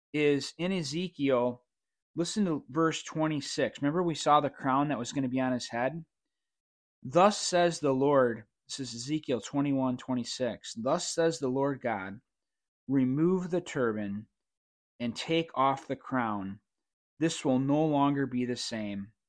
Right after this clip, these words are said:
Exalt that which is low and abase that which is high.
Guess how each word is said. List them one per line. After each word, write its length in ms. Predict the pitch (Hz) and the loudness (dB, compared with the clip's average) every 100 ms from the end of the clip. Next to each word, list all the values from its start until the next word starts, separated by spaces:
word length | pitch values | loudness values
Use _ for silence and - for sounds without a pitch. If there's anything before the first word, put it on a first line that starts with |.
| _ _ _ _ _ - | _ _ _ _ _ -8
Exalt 540 | 123 117 147 160 - | -6 0 4 4 4
that 200 | 156 135 | 0 2
which 180 | 147 - | -2 -2
is 180 | 151 120 | -4 -2
low 440 | 123 117 113 113 _ | 0 0 0 -4 _
and 180 | 127 123 - | -6 -6 -4
abase 540 | 120 107 139 139 - | -6 0 2 2 0
that 220 | - 123 | 0 0
which 200 | 120 123 | 0 -4
is 120 | 131 - | -6 -6
high. 520 | - 113 104 98 | -2 -2 -2 -8